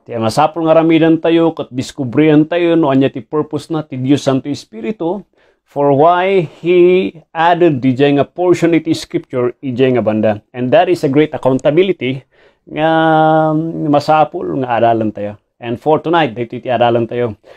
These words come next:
on how we are to interpret properly the Scripture. Okay, first, when we are interpreting this, interpreting the Scripture, first nga masapol nga muan tayo is this. Know the context,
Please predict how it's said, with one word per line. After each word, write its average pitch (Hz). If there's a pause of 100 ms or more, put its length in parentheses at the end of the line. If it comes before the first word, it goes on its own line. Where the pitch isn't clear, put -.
(140)
on 120
how 165
we 143
are 127
to -
interpret 160 (160)
properly 156 (640)
the 120
Scripture. 107 (240)
Okay, 139
first, - (1200)
when 151
we 277
are 247
interpreting 190
this, 160 (160)
interpreting 170
the 143
Scripture, 117 (160)
first 208
nga 165
masapol 156
nga 147
muan 143
tayo 123
is 110
this. 117 (560)
Know 185
the 180
context, 208